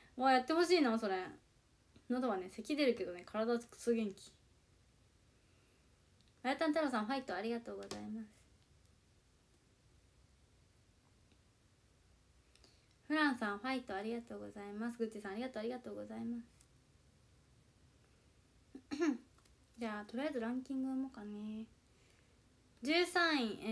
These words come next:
ー、アルマジロさん、ありがとうございます。十二位、ユウさん、ありがとうございます。あ、ユウちゃんか。ありがとうございます。十一位、ビビさん、ありがとうございます。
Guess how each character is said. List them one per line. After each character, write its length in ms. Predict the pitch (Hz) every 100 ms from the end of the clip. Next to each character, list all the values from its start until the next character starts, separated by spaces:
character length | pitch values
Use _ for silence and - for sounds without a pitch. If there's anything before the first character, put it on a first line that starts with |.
| 220 214 214 214 214
ー、 120 | -
ア 60 | 240
ル 80 |
マ 120 | 349 370
ジ 100 | 262
ロ 100 | 220
さ 140 | 208
ん、 100 | 175
あ 60 | 202
り 60 |
が 60 | 226
と 100 | 214
う 40 |
ご 40 | 196
ざ 80 | 196
い 60 |
ま 140 | 214 262
す。 60 | 240
十 60 |
二 180 | 226 220
位、 40 |
ユ 80 | 294
ウ 40 | 339
さ 120 | 262
ん、 20 |
あ 20 |
り 60 | 226
が 60 | 226
と 120 | 214
う 40 |
ご 40 | 208
ざ 160 | 202
い 80 | 202
ま 240 | 208 247 254
す。 300 | - - -
あ、 120 | 202
ユ 140 | 208 294
ウ 40 |
ち 60 | -
ゃ 60 |
ん 80 | -
か。 80 | - 214
あ 60 | 220
り 80 | 233
が 60 |
と 100 | 226
う 40 | 196
ご 40 |
ざ 100 | 202
い 60 | 220
ま 140 | 285
す。 80 | 294
十 80 | 277
一 160 | 285
位、 40 | 254
ビ 140 | 294
ビ 140 | 349 311
さ 80 |
ん、 40 | 240
あ 20 |
り 60 | 220
が 40 |
と 140 | 214
う 20 | 202
ご 60 |
ざ 120 | 202
い 40 | 196
ま 180 | 220
す。 60 | 285